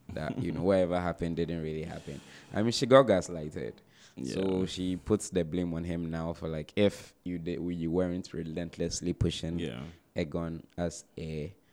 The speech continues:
Speaker 1: you know, that situation wouldn't have happened. But he warns her of his imminent death 'cause he's like, you know, it's either days, it's either months, it's either hours, <laughs> or it's
Speaker 2: Yeah.
Speaker 1: either weeks.
Speaker 2: Yeah.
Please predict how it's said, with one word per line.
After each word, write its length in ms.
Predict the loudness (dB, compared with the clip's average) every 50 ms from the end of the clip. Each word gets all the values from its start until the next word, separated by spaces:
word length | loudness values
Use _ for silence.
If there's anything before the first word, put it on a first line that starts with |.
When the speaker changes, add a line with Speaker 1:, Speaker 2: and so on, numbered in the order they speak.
| _ _ _ _ _ _ _ _
Speaker 1:
you 140 | -2 -2 0
know, 220 | 0 -2 -4 -4 2
that 180 | 4 4 4
situation 500 | 6 2 -2 -2 -2 -2 -2 -2 -2 -2
wouldn't 200 | -2 -2 -4 -6
have 120 | -8 -8 -10
happened. 300 | -12 -12 -12 -16 -18 -14 -8
But 140 | -4 -2 0
he 120 | 2 2 4
warns 320 | 4 4 4 2 2 0
her 200 | 0 0 0 -2 -4 -4
of 280 | -6 -8 -10 -12 -18 -20 -20 -20 -20 _ -20 -20 -20 _
his 240 | -8 -8 -6 -6 -4 -2
imminent 400 | 0 2 4 4 4 4 2 2 2
death 460 | 2 0 0 0 -4 -8 -12 -12 -14 -16 _ _ _ _ _ _
'cause 280 | -6 -4 -4 -4 -6 -10
he's 340 | -10 -6 -6 -6 -6 -4 -2
like, 240 | -2 -2 -2 -4
you 60 | -6 -6
know, 160 | -6 -6 -8
it's 140 | -8 -6 -4
either 220 | -2 0 0 0 0
days, 440 | -2 -4 -4 -4 -4 -6 -10 -10 -14
it's 120 | -14 -10 -8
either 200 | -6 -6 -6 -6
months, 420 | -6 -8 -8 -8 -10 -10 -14 -14
it's 160 | -14 -8 -8
either 140 | -6 -4 -2
hours, 520 | -4 -4 -4 -4 -4 2 2 2 2 2 0 0
<laughs> 40 | 4
or 100 | 4 4
it's 180 | 4 4 0
Speaker 2:
Yeah. 80 | 2 2
Speaker 1:
either 240 | 2 2 2 2 0
weeks. 380 | 0 0 -2 -4 -4 -4 -2
Speaker 2:
Yeah. 320 | 0 0 2 2 0 -2